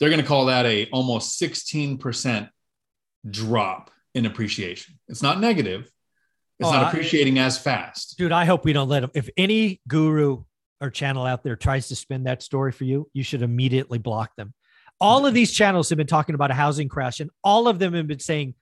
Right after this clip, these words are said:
Speaker 2: twenty percent fall, twenty percent fall. They're not talking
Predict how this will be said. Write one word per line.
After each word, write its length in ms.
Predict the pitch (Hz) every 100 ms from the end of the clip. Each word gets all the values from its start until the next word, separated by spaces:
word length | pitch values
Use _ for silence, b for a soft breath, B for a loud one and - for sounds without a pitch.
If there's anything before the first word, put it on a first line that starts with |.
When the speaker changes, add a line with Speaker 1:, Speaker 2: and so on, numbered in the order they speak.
| _ -
Speaker 2:
twenty 260 | - 180
percent 400 | 180 160 - 131
fall, 200 | - 117 107
twenty 220 | 180 180
percent 380 | 160 143 143 113
fall. 200 | 110 - _ _ _ _
They're 120 | 180 254
not 180 | 302
talking 420 | - 190 175 147